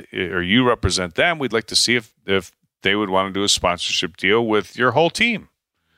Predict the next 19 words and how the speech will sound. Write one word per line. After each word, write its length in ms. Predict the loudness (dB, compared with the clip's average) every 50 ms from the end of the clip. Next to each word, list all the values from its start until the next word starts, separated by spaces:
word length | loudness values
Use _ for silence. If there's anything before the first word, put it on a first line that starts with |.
| _ _ _ _ _ _ _ _ _ -20 -4 -2
or 160 | 0 0 2
L 160 | 2 0 2
I 160 | 0 0 -2
V." 340 | -2 -2 -2 -2 -4 -6 _ _ _ _ _ _ _ _ _ _ _ _ _ _ _
Why 360 | 2 2 4 4 2 2 0
wouldn't 760 | 0 -2 -2 0 0 0 0 -2 -8 -8 -2 -2 -2 -2 -2 -10 -20 _ _ _ _ _ _ _ _ _ _ _ _ _ _ _ _ _ _ _ _ _ _ _ _ _ _ _ _ _ _ -4
a-, 160 | -4 -4 -2
any, 480 | 0 0 0 0 0 0 -2 -2 -2 -2
any 460 | -2 -2 0 0 -2 -2 -4 -8 _ _ _ _ _ _ _
agent 580 | 0 0 0 0 0 -2 -2 -4 -4 -8 -12 -2
wanna 340 | 0 2 2 2 0 -2
do 200 | -2 0 0 2
that, 280 | 2 2 0 0 -2 -4 _ _ _ _ _ _ _ _ _ _ _ _ _ _ _ _ _ _ _ _ _ _ _ _ _ _ _ _ _
eh, 560 | -4 -4 -4 -6 -8 -10 -8 -8 -10 -6 -2
on 200 | 0 0 0 0
their 180 | 0 0 2 4
own? 320 | 4 4 4 2 0 -2 _ _ _ _ _
Like, 180 | -4 -4 -4 -4 -16 -20 -20 -20 -6 -2
like, 180 | -2 -2 -2